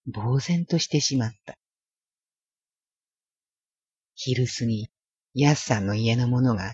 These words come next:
知らせに来たのだと、母は書きつけた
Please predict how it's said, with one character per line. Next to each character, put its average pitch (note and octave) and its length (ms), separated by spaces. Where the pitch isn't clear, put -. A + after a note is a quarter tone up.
知 - 200
ら A#2+ 120
せ C#3 160
に C3 140
来 - 100
た C#3 160
の G#2+ 100
だ F#2+ 160
と、 G#2 260
母 A2+ 300
は G#2 160
書 C#3+ 120
き - 180
つ - 100
け D3+ 140
た - 320